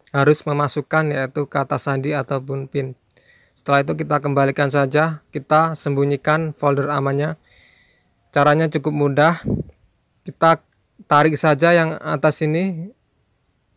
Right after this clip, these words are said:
Kita tarik ke bawah, setelah itu kita klik saja ini ikon folder amannya, atau kita bisa klik tulisan folder aman ini, kita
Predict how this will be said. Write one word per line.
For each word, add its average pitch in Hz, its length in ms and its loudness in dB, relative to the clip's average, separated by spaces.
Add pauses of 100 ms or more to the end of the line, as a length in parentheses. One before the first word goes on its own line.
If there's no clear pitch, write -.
(800)
Kita 143 160 0
tarik 147 400 0
ke - 0 -
bawah, 143 480 0
setelah 143 400 -2
itu 151 320 -6
kita 147 800 -4 (400)
klik 143 160 -4
saja 156 640 -2 (1200)
ini 151 320 -4
ikon 147 480 -2
folder 143 320 0
amannya, 143 480 -2
atau 143 160 -4
kita 139 320 -6
bisa 143 480 -6 (640)
klik 147 240 -2 (160)
tulisan 143 400 -2
folder 139 320 -2
aman 143 240 -2
ini, 143 400 -4 (640)
kita 156 560 -2